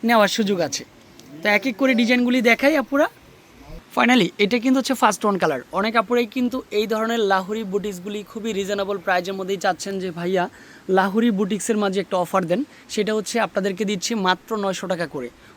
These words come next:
ওড়নাটাও কিন্তু হচ্ছে সম্পূর্ণরূপে লাহোরি বুটিক্সের মাঝেই পাবে। এটা কিন্তু হচ্ছে আপনার জাম কালার, অনেক সুন্দর হচ্ছে জাম কালারটা থাকবে। নেকের পোর্শনও কিন্তু হচ্ছে লাহোরি বুটিক্সের কাজ করা, ডিজাইন, কালার কম্বিনেশন।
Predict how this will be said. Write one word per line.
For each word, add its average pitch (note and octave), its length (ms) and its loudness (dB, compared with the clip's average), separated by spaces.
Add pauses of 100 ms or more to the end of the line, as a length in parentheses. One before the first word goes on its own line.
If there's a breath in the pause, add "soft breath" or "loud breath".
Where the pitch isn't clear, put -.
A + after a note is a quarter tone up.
ওড়নাটাও G#3+ 400 0
কিন্তু A#3+ 240 2
হচ্ছে A#3 160 0
সম্পূর্ণরূপে A3 580 0
লাহোরি G3 340 2
বুটিক্সের F#3 460 -2
মাঝেই F3+ 240 2
পাবে। D#3 200 -2 (140)
এটা G#3+ 180 4
কিন্তু C4 240 4
হচ্ছে C4 200 4
আপনার A#3 240 2
জাম G3 220 4
কালার, D3+ 220 0 (160)
অনেক G#3+ 240 4
সুন্দর C4+ 260 2
হচ্ছে B3+ 200 0
জাম G#3+ 160 4
কালারটা A#3 280 2
থাকবে। B3 400 2
নেকের A3 300 0
পোর্শনও A#3 380 -2
কিন্তু A#3 220 -4
হচ্ছে A#3+ 200 -2
লাহোরি G#3+ 360 2
বুটিক্সের G#3+ 480 -2
কাজ G#3 220 0
করা, G#3+ 240 4
ডিজাইন, G3 380 0
কালার F#3+ 320 0
কম্বিনেশন। G#3 580 0